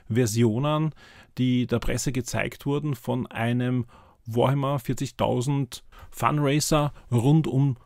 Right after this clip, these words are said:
Orc-Clans. Also ich würd da nichts ausschließen, wichtig ist nur, dass die Qualität passt. Da ist Games Workshop mit der neuen Lizenzpolitik doch auf einem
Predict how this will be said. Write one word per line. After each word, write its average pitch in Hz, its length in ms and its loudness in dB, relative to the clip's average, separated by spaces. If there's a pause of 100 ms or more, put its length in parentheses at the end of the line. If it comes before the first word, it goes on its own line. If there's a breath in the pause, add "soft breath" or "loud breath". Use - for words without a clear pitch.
(120)
Orc-Clans. 127 1000 2 (320 loud breath)
Also 139 480 4
ich - 160 -4
würd 165 160 4
da 139 300 2
nichts 170 260 4
ausschließen, 160 800 2
wichtig 143 240 -6
ist 143 120 -4
nur, 143 80 -2
dass 123 80 -8
die 147 80 -8
Qualität 123 420 -2
passt. 110 180 0
Da 156 220 4
ist 208 340 2 (960)
Games 147 280 0
Workshop 151 580 2
mit 120 180 0
der 139 60 0
neuen 127 300 4
Lizenzpolitik 139 800 -2
doch 131 400 -2
auf - 380 -6
einem 127 440 -4